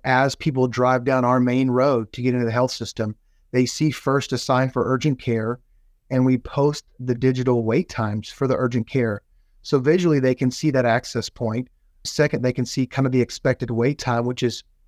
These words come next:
usually significantly less than what an emergency center might be. And then we really tried to come on top of that with saying, not only is it more convenient, but it's more affordable, and it's gonna help kind of what you need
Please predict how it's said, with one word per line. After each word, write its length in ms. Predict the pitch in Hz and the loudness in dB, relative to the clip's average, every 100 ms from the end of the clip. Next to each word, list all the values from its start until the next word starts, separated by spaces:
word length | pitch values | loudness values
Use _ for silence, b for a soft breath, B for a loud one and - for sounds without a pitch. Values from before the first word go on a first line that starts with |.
| _ | _
usually 580 | - 120 131 175 151 139 | -12 -4 2 4 4 2
significantly 720 | 123 131 123 147 - - 127 | 0 -2 0 0 -2 -2 -2
less 380 | 117 120 139 - | 2 2 2 0
than 340 | - 107 107 117 _ _ _ | -4 -2 -2 -6 _ _ _
what 120 | 127 | 0
an 100 | 123 | 2
emergency 460 | 120 139 127 117 120 | 4 2 0 -4 -4
center 220 | - 117 | -2 -2
might 240 | 110 110 | -2 -2
be. 320 | 117 117 110 113 _ _ _ - | 0 0 -2 -8 _ _ _ -2
And 100 | 143 | 0
then 80 | |
we 80 | 147 | 2
really 220 | 139 147 147 | 2 0 0
tried 240 | 156 143 | 0 0
to 60 | 151 | 0
come 160 | 143 | 0
on 120 | 131 | 0
top 260 | 123 143 143 | 0 -2 0
of 60 | 127 | 0
that 140 | 127 | -2
with 120 | 123 | -4
saying, 360 | - 127 120 123 _ _ - | -4 -2 -2 -4 _ _ -4
not 180 | 123 135 | 0 2
only 280 | 185 170 | 2 2
is 100 | 135 | 2
it 80 | 120 | 0
more 220 | 131 123 | 0 0
convenient, 580 | 127 120 117 113 123 151 - _ _ _ _ - | 0 -2 0 0 0 -2 -6 _ _ _ _ -6
but 160 | 123 | -6
it's 100 | 151 | -4
more 200 | 170 175 | -2 -2
affordable, 540 | 151 - 226 233 - - _ _ _ _ | 0 0 0 0 -4 -12 _ _ _ _
and 240 | 131 127 127 | 0 2 2
it's 120 | 117 | 0
gonna 160 | 151 127 | 0 2
help 300 | 151 139 - _ _ - | 0 -2 -8 _ _ -4
kind 140 | 143 | -2
of 80 | 131 | 0
what 240 | 139 - | -2 -2
you 100 | 131 | -2
need 440 | 131 151 131 113 | 0 0 -2 -4